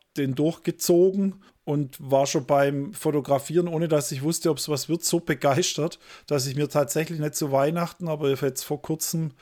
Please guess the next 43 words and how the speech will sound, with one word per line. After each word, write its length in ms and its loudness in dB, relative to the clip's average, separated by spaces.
ähm, 380 0
eine 260 0
analoge 540 2
Messsucherkamera 1200 2
mit 240 -6
einer 80 -2
fünfziger 720 -2
Festbrennweite 800 -2
gekauft 460 -2
habe, 160 0
aber 180 0
keine 300 2
Leica, 460 2
dafür 280 -2
bin 160 -4
ich 100 -4
viel 240 -6
zu 320 -2
arm, 400 2
äh, 260 4
sondern 560 2
eine 360 2
japanische 600 2
Leica, 480 2
also 260 0
eine 240 -2
Canon 420 -4
sieben 600 -4
heißt 260 -4
das 140 -6
Modell, 720 0
wird 180 -10
gebaut, 360 -2
glaub 180 -2
ich, 80 -8
von 180 -8
einundsechzig 560 -6
bis 180 -10
vierundsechzig. 760 -2
Da 120 -4
bin 160 -6
ich 120 -10
zufällig, 580 -8